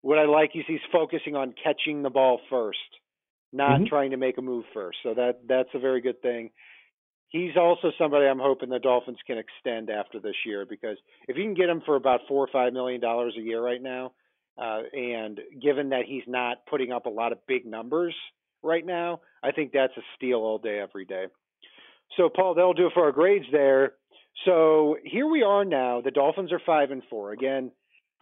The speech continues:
Speaker 1: they've been riddled by injuries. It's, they play at Green Bay next week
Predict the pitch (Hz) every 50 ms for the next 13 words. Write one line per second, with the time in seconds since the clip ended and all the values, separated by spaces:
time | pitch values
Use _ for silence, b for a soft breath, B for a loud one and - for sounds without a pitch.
0 | _ _ _ 156 151 143 143 147 135 131 143 151 160 185 185 147 165 165 165 160
1 | 139 147 143 139 139 135 143 139 139 135 135 135 127 - - - - 139 127 117
2 | _ - - - - 151 143 120 143 135 123 120 113 _ - 143 156 156 147 -
3 | 151 147 160 170 160 139 127 147 165 160 151 143 123 131 139 165 175 156 135 117
4 | 113 - - - 117 110 110 104 104